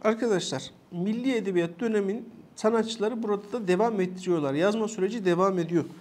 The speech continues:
Yakup Kadri Karaosmanoğlu'nu biz ta Fecrati'de görmüştük. Sonrasında milli edebiyatta bir damga vurmuştu. Ee, milli edebiyat yazarları içerisinde çok önemli bir yer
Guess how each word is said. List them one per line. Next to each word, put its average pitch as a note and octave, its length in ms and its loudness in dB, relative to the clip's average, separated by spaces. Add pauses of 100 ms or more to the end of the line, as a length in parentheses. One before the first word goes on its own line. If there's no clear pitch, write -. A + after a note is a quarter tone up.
(420)
Yakup A#3+ 380 6
Kadri A3 260 4
Karaosmanoğlu'nu G#3 840 4
biz A3+ 180 -6
ta A3+ 320 2
Fecrati'de G#3+ 600 0
görmüştük. A3 560 -4
Sonrasında G#3 800 0
milli G3+ 240 -2
edebiyatta G3 800 -2
bir F#3 160 -8
damga E3 360 2
vurmuştu. D3 600 -6 (220)
Ee, E3 40 -2
milli D#3+ 380 0
edebiyat F3 460 0
yazarları D#3+ 500 0
içerisinde D#3 520 -6
çok F3 240 -8
önemli D#3+ 320 -2
bir D3+ 120 -2
yer D#3 280 4